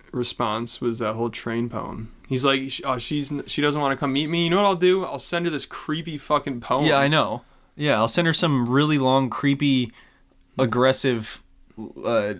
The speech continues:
Speaker 2: alarming poem.
Speaker 1: Imagine if she was, like, on a train when she got that, too.
Speaker 2: Yeah,
Speaker 1: That
Speaker 2: I
Speaker 1: would
Speaker 2: know.
Speaker 1: be
Speaker 2: She'd
Speaker 1: fucked
Speaker 2: probably
Speaker 1: up.
Speaker 2: think that he's, like, watching
Speaker 1: Yeah,
Speaker 2: her.
Speaker 1: I'd be concerned.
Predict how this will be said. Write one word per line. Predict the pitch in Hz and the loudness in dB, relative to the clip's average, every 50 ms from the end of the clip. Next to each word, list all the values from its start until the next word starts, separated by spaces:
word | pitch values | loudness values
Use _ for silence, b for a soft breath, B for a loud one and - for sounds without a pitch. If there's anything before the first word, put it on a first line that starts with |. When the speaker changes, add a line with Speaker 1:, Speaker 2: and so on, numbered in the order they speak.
| - - | 0 2
Speaker 2:
alarming | 135 123 120 120 123 131 131 131 123 120 120 113 | 2 4 4 2 2 2 2 2 2 0 0 0
poem. | 110 127 127 143 127 101 85 104 | 0 0 2 2 2 0 0 -4
Speaker 1:
Imagine | 135 139 143 147 160 185 | -2 0 0 0 0 -2
if | 196 196 | -4 -4
she | - 226 | -4 -4
was, | 202 170 | -2 -2
like, | 156 139 - | -2 -4 -4
on | 113 117 113 123 | -6 -8 -8 -8
a | 135 | -8
train | 131 - - 143 143 143 147 | -10 -8 -8 -6 -6 -6 -6
when | 147 135 | -6 -8
she | - - 117 | -8 -6 -6
got | 110 95 113 120 | -6 -6 -8 -8
that, | - 135 117 - | -6 -8 -8 -8
too. | - 113 107 117 131 143 147 - - _ _ - - - - - | -10 -10 -10 -10 -10 -12 -14 -18 -20 _ _ -20 -20 -18 -6 0
Speaker 2:
Yeah, | 143 135 143 131 | 2 4 4 4
Speaker 1:
That | 127 151 | 4 4
Speaker 2:
I | 160 | 2
Speaker 1:
would | 123 127 | 0 0
Speaker 2:
know. | 123 117 | -2 -4
Speaker 1:
be | 110 | -4
Speaker 2:
She'd | 107 - | -4 -4
Speaker 1:
fucked | - 143 - | -4 -2 2
Speaker 2:
probably | 170 151 123 | 4 2 2
Speaker 1:
up. | - | 2
Speaker 2:
think | - 143 135 | 0 -2 -2
that | 131 117 | -2 -2
he's, | 120 110 110 | -4 -4 -6
like, | 107 101 101 | -6 -8 -8
watching | 101 92 87 101 113 117 131 127 | -6 -4 -2 0 0 0 0 -2
Speaker 1:
Yeah, | 107 95 107 117 | -4 -4 -8 -10
Speaker 2:
her. | - - | -8 -8
Speaker 1:
I'd | 117 123 131 | -8 -8 -8
be | 131 123 - | -8 -10 -10
concerned. | - 104 - - - - 110 113 113 87 - - - | -12 -14 -14 -14 -12 -10 -10 -10 -10 -12 -14 -16 -20